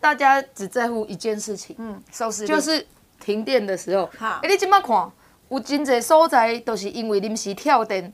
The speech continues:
Speaker 1: 结果新闻人甲你报这大篇的，而且还给你推播，尤其是那个《中国时报》。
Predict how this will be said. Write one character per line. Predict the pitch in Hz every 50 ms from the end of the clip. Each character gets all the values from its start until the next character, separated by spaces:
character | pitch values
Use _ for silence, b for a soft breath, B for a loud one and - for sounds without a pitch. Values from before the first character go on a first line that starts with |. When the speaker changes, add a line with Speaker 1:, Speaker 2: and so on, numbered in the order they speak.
| _ _
Speaker 1:
结 | - 349 -
果 | 349 359
新 | - - 262 247 233
闻 | 233 226
人 | 214
甲 | 196 208
你 | 226
报 | 247 - 311 269 262
这 | 294 285
大 | 277 208 160
篇 | - 214 226 220 220 226
的， | 226 -
而 | - 294
且 | 285 285 254
还 | 214 226
给 | 220 233 220
你 |
推 | 175 - 208 202
播， | 202 202 202 202
尤 | 196 208 226
其 | 247 254 247
是 | 247
那 | 277 302 285
个 | 262 254 233
《中 | 262 247 247
国 | 226 196 196
时 | - - 185
报》。 | 185 208